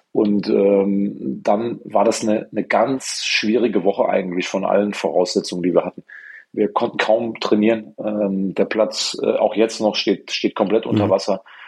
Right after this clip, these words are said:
Speaker 1: An vernünftiges Training ist, ist, äh, ist kaum zu, äh, kaum zu denken. Ähm, aber auch da direkt eingeschoben, die Stadtmitarbeiter, alle vor Ort,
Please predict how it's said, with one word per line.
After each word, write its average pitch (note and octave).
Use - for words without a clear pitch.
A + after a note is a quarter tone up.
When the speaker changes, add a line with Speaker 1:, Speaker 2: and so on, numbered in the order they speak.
Speaker 1:
An G#2
vernünftiges A2
Training A2
ist, G2
ist, -
äh, F#2+
ist F#2
kaum G#2
zu, F#2+
äh, F2+
kaum G#2+
zu -
denken. G#2
Ähm, G2+
aber -
auch -
da A2+
direkt A2
eingeschoben, G#2
die G2+
Stadtmitarbeiter, F#2
alle G#2+
vor -
Ort, G2